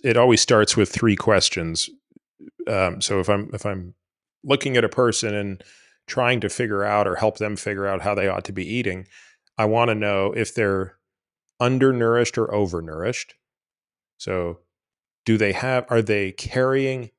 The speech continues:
excess energy or not? This is a very important first question. Um,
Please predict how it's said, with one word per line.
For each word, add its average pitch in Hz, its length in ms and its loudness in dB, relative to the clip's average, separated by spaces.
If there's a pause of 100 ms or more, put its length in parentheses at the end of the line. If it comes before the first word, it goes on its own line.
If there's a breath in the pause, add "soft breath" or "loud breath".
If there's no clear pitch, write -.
(120)
excess 113 520 -2
energy 113 600 -4
or 98 140 -4
not? 82 440 -12 (240)
This 110 160 0
is 104 140 -2
a 95 80 -4
very 113 460 2
important 101 580 0
first - 420 -2 (140)
question. - 480 -6 (720 soft breath)
Um, 95 520 -2